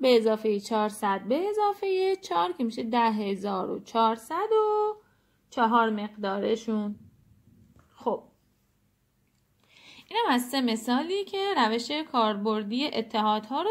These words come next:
در به دست آوردن اعداد چند رقمی می‌خواستشون که ما حلشون کردیم.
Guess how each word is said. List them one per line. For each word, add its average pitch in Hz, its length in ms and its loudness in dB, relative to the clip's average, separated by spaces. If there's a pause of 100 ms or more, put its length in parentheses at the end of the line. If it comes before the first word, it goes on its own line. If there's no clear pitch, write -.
در 320 220 4
به 277 80 -2
دست 208 320 2
آوردن 214 580 -2 (1120)
اعداد 226 720 4 (1300)
چند 214 320 2
رقمی 214 920 0 (280)
می‌خواستشون 220 680 -6
که 254 100 -4
ما 214 360 0
حلشون 214 540 -8
کردیم. 226 600 -6